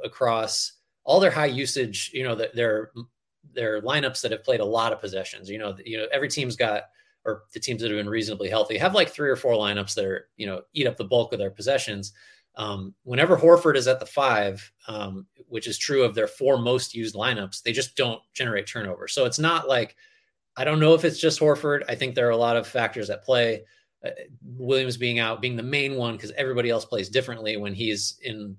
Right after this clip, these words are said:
the role that the Celtics kinda discovered he should be in late last year or midway last year. Um, and to that point, uh, last year when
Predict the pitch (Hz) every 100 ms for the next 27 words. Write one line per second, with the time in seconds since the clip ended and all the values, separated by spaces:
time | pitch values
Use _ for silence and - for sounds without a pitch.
0 | - 104 117 110 104 101 _ 107 101 98
1 | 101 110 104 101 117 104 92 - 120 107
2 | 95 90 - 120 107 101 117 107 101 -
3 | 110 98 101 95 - 143 117 101 98 101
4 | 101 95 98 95 - 127 113 95 _ -
5 | - _ _ 120 107 101 95 95 _ _
6 | - - - 117 104 104 180 190 139 -
7 | _ _ _ _ _ 139 113 104 98 95
8 | - _ _ 127 131 127 - 131 117 110
9 | 107